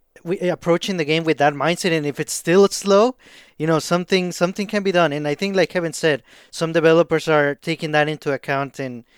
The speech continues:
and implementing, you know, better starting to the game or just grabbing you with a bang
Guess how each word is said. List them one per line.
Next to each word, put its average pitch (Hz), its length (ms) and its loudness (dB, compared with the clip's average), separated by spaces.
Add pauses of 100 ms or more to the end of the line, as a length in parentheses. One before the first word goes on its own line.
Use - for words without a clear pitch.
(320)
and 151 140 -6
implementing, 151 920 -6
you 143 120 -10
know, 143 100 -8
better 160 420 2
starting 170 460 -2
to - 100 -16
the 147 100 -6
game 165 280 -6
or 135 220 -6 (400)
just - 340 -6 (140)
grabbing 165 420 2
you 151 160 -2
with 139 140 2
a 135 60 0
bang 139 320 0